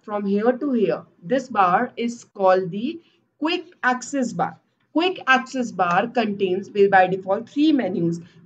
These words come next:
like Save, Undo and Redo.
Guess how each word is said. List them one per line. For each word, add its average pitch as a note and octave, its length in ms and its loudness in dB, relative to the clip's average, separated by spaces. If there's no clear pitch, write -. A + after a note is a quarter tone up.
like G3+ 220 -2
Save, C#4 460 2
Undo G#3+ 420 2
and D4 220 2
Redo. G3 420 0